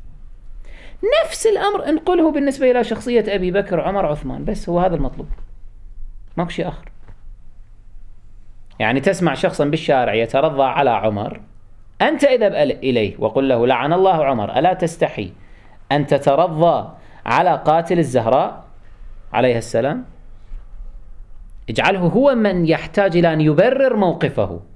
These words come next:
أنه لماذا يترضى على هذه الشخصيات، بدون أن يبحث حتى يتوصل إلى حقيقة أن عمر ممن قتل الزهراء عليها السلام.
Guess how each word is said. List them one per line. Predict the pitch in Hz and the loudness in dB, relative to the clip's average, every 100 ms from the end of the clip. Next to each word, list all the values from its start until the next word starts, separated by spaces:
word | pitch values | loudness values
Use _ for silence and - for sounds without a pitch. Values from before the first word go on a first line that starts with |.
| - - - - - - | -20 -20 -20 -20 -16 -2
أنه | 123 143 | 0 2
لماذا | 156 185 269 277 | 2 2 2 2
يترضى | 233 220 185 | 2 2 2
على | 165 170 | 2 2
هذه | 160 | 0
الشخصيات، | 139 135 - 139 | 0 -2 0 0
بدون | 123 165 | 2 0
أن | 143 139 | 2 2
يبحث | 165 - 147 | 2 0 -6
حتى | - 139 139 | -4 0 2
يتوصل | 135 139 143 | 2 2 0
إلى | 127 120 | -2 -2
حقيقة | 120 139 131 123 | -4 -4 -4 -2
أن | 120 | -2
عمر | 113 117 127 113 | -2 0 0 0
ممن | 113 107 | -2 -4
قتل | 107 113 104 | -4 -4 -2
الزهراء | 95 90 95 87 | -4 -4 -4 -4
عليها | 85 85 | -6 -10
السلام. | 85 - - | -12 -14 -14